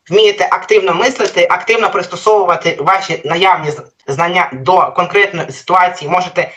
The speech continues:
нестандартно до неї підійти і її вирішити. А те, що ви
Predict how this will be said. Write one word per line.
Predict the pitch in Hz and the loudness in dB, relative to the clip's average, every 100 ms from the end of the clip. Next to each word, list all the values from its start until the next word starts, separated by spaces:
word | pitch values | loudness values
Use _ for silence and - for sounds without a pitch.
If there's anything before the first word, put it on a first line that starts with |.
| - | -6
нестандартно | 156 196 196 196 190 233 240 202 | 0 0 0 -2 2 0 0 0
до | 190 | 2
неї | 190 180 - | 2 2 -2
підійти | - 160 180 202 | -6 -4 -2 0
і | 175 170 - _ _ | -2 -4 -14 _ _
її | 160 165 160 | -8 -6 0
вирішити. | 240 254 - 107 - _ _ _ _ _ _ _ - - 139 | 0 0 -2 -4 -6 _ _ _ _ _ _ _ -20 -8 -4
А | 151 | -2
те, | - 220 | -2 -2
що | 202 | 0
ви | 175 208 190 | 2 2 0